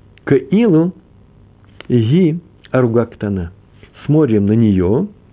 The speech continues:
съела она кав или кабим, смотрим на неё, на ту часть, которую она съела, каилу, как будто, ги — это часть, аруга, аруга — это грядка, ктана — маленькая грядка,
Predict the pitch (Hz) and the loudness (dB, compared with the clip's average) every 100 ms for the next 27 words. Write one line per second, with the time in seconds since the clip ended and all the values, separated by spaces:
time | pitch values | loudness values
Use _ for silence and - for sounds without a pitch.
0 | - - - _ - - 123 165 135 104 | -20 -20 -20 _ -20 -8 0 2 2 2
1 | 95 98 120 110 87 - _ _ _ - | 0 0 0 -2 -4 -14 _ _ _ -4
2 | 135 104 87 - 98 87 90 85 85 104 | -2 -2 -6 -8 -6 -6 -8 -8 -4 -4
3 | 147 - - - - 139 120 104 101 98 | -6 -12 -20 -16 -4 0 0 0 0 2
4 | 98 90 98 120 175 - _ - - 127 | 0 2 2 0 -2 -8 _ -6 -4 -2
5 | 123 110 113 110 101 90 - 90 80 110 | -4 -4 -4 -2 -2 -4 -8 -8 -6 -6
6 | 180 - _ _ - _ _ _ _ - | -8 -12 _ _ -20 _ _ _ _ -20
7 | - - - 131 120 120 147 208 202 117 | -20 -6 -2 2 2 2 2 -2 -2 -4
8 | 98 98 104 156 185 - - - 104 107 | -2 -2 -2 -2 -4 -8 -12 -4 0 2
9 | 143 143 101 87 - 143 - - _ - | 2 0 -2 -6 -4 -4 -4 -12 _ -20
10 | - - 127 127 104 90 92 113 175 208 | -20 -6 -2 0 0 -2 -2 -2 -2 -6
11 | - 110 107 117 110 - 104 92 87 85 | -6 -4 -2 -4 -4 -6 -8 -6 -4 -4
12 | 95 - 170 - - - 165 127 123 147 | -6 -8 -10 -10 -10 -4 -2 -2 -2 -2
13 | 139 127 120 110 - | -2 -2 -2 -2 -6